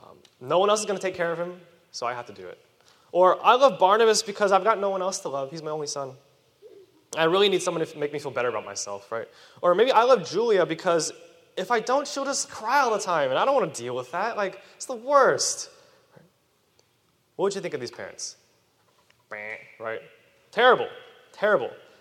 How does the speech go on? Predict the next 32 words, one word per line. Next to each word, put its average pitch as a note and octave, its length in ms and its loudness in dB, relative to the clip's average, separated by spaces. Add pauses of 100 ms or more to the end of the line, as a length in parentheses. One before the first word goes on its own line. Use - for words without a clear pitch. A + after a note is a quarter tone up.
(340)
They E3+ 180 2
would, A3+ 200 6 (300)
quote G3+ 180 -2
unquote, C#3+ 220 0
love G#3+ 320 2
you C#3+ 360 -4
or C3 180 -2
love F3 180 2
their C#3 100 -6
kids A2+ 380 -10
because D3 320 -10
they D3 80 -8
have B2+ 280 -8
to. - 120 -14 (480)
It's - 120 -12
an D3+ 200 -6 (260)
apathetic, D#3+ 880 -4
unexcited, D#3+ 680 -4
lazy, C3 720 -4 (240)
lame C#3+ 520 -4
love, G2+ 300 -6 (280)
quote A2 160 -6
unquote G#2+ 140 -8
love. F#2 340 -12 (760)
We'll C3 140 -2
only F#3+ 300 4
do E3 180 2
it D3 80 0
'cause C3 140 -8
we B2+ 100 -8
have G#2 220 -10
to. - 120 -16